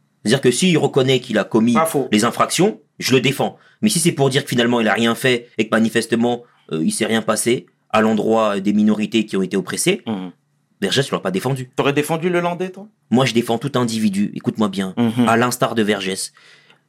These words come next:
Speaker 1: Mon objectif, c'est les défendre tous.
Speaker 2: D'accord.
Speaker 1: Mais pas à n'importe quel prix et pas n'importe comment.
Speaker 2: C'est-à-dire ?
Speaker 1: C'est-à-dire que, imaginons, il y a un type qui a commis un attentat et qui tue deux cents personnes.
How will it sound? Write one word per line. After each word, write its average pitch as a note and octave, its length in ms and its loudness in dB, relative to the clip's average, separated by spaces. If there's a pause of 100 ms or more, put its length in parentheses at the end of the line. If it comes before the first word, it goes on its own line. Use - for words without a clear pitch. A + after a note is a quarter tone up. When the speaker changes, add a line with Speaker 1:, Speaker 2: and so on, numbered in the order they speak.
(140)
Speaker 1:
Mon A#2 140 4
objectif, A#2 380 0
c'est G2+ 100 -2
les G2+ 100 2
défendre G#2+ 440 0
tous. - 380 -4 (100)
Speaker 2:
D'accord. A#2 360 -2
Speaker 1:
Mais G#3+ 120 4
pas D3 140 0
à C3+ 40 0
n'importe B2 320 -2
quel G#2+ 180 -2
prix C3 300 -2
et - 60 -12
pas A#2 140 0
n'importe A2 260 -6
comment. G#2+ 320 -2 (480)
Speaker 2:
C'est-à-dire ? A2 520 -2
Speaker 1:
C'est-à-dire A#2 240 0
que, - 320 0
imaginons, A#2 540 2 (880)
il G#2 60 4
y G#2+ 40 6
a A2 60 4
un A2 40 4
type B2 300 -2
qui G#2 200 0
a G#2+ 260 -2 (440)
commis A#2 220 4
un A2 80 2
attentat G#2+ 480 0
et G#2 40 -4
qui - 120 -14
tue G#2+ 140 -6
deux A2+ 120 2
cents A2+ 160 -2
personnes. F#2 380 -4